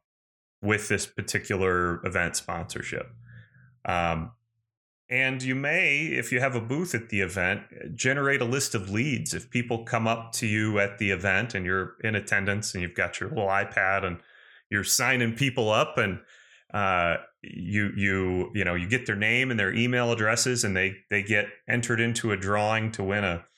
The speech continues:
you know, two hundred and fifty dollar Visa gift card or something like that. Um, this, uh,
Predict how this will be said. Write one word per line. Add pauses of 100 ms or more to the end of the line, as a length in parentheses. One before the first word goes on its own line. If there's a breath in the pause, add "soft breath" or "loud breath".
(340 soft breath)
you
know,
two
hundred
and
fifty
dollar
Visa
gift
card
or
something
like
that. (600 loud breath)
Um, (420)
this,
uh,